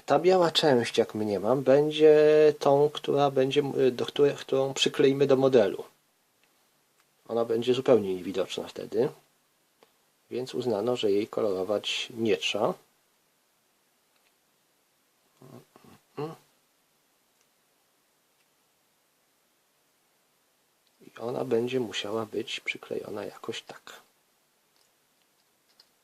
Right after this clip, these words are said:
do tych dwóch połówek, czyli będziemy mieli taki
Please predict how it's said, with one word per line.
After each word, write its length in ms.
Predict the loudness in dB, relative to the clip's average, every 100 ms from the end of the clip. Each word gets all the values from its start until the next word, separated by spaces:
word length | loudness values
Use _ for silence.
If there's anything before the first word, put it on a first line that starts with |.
| _ _ _ _
do 180 | -14 -12
tych 240 | -14 -16
dwóch 220 | -16 -18
połówek, 420 | -14 -10 -8 -10
czyli 200 | -10 -8
będziemy 320 | -6 -4 -4 0
mieli 260 | -2 -2
taki 380 | -4 -6 -8